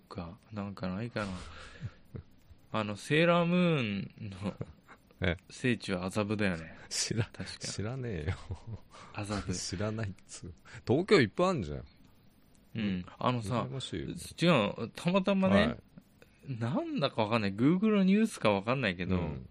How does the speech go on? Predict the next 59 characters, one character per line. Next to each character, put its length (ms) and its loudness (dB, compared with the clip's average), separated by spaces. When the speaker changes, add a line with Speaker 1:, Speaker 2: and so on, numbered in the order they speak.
Speaker 1:
自 140 -2
動 200 2
的 260 0
に 80 0
こ 160 -2
う 80 -2
出 120 -2
て 140 0
く 140 -2
る 100 0
じ 80 -2
ゃ 60 0
ん、 60 0
Speaker 2:
う 20 2
ん。 40 2
Speaker 1:
な 60 0
ん 20 -4
か 80 -6
い 80 -6
ろ 160 -6
い 40 -6
ろ。 40 -4
Speaker 2:
う 40 -4
ん。 260 -8
Speaker 1:
そ 120 -4
れ 120 2
で、 400 2
興 220 2
味 140 4
な 100 4
い 60 4
や 100 6
つ 140 -4
も 100 -2
た 140 -2
ま 80 2
に 80 -2
混 160 -4
じ 120 -4
っ 40 -8
て 100 -18
た 120 -6
り 100 -8
し 80 -18
な 240 -14
い？ 80 -16
Speaker 2:
い 60 -10
や、 40 -8
そ 140 -6
れ 60 -2
い 20 -2
っ 40 -6
ぱ 180 -2
い 80 2
出 120 -2
て 100 -4
く 100 -12
る 100 -14
よ。 80 -12